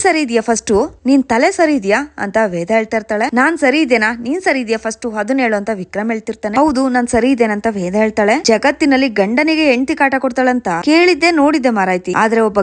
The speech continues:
ಗಂಡಿಗೆ ಯಾವ್ದೋ ಒಂದ್ ಹೆಣ್ಣು ಇಷ್ಟು ಟಾರ್ಚರ್ ಕೊಡ್ತಾಳಂತ ಗೊತ್ತಿರ್ಲಿಲ್ಲ" ಅಂತ ವಿಕ್ರಮ್ ಹೇಳ್ತಾ ಇರ್ತಾನೆ. ಅದನ್ ಕೇಳಿ ವೇದ ಕೂಡ ಚೆನ್ನಾಗ್ ಬೈತಾ ಇರ್ತಾಳೆ. ಇಬ್ರು ಒಬ್ರಿಗೊಬ್ರು ಜಗಳ ಮಾಡ್ಕೊಂಡು ಹಾಗೆ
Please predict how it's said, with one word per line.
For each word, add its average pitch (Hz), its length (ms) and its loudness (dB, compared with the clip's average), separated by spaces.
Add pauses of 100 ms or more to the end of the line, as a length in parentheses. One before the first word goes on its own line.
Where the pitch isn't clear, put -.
(100)
ಗಂಡಿಗೆ 262 400 4 (220)
ಯಾವ್ದೋ 262 320 4 (100)
ಒಂದ್ 220 160 2
ಹೆಣ್ಣು 233 240 2 (220)
ಇಷ್ಟು - 200 0 (200)
ಟಾರ್ಚರ್ 311 440 0
ಕೊಡ್ತಾಳಂತ 277 360 2 (100)
ಗೊತ್ತಿರ್ಲಿಲ್ಲ" 208 420 2 (220)
ಅಂತ 226 120 2 (200)
ವಿಕ್ರಮ್ 233 320 0
ಹೇಳ್ತಾ 226 200 0
ಇರ್ತಾನೆ. 226 240 -2 (160)
ಅದನ್ 320 280 2
ಕೇಳಿ 320 180 4 (100)
ವೇದ 220 160 4 (140)
ಕೂಡ 254 80 2 (140)
ಚೆನ್ನಾಗ್ 226 320 -4
ಬೈತಾ 185 280 0
ಇರ್ತಾಳೆ. 233 180 -4 (140)
ಇಬ್ರು 359 160 -6 (140)
ಒಬ್ರಿಗೊಬ್ರು 254 420 -4 (100)
ಜಗಳ 214 160 -2 (140)
ಮಾಡ್ಕೊಂಡು 214 400 -4 (400)
ಹಾಗೆ 254 220 2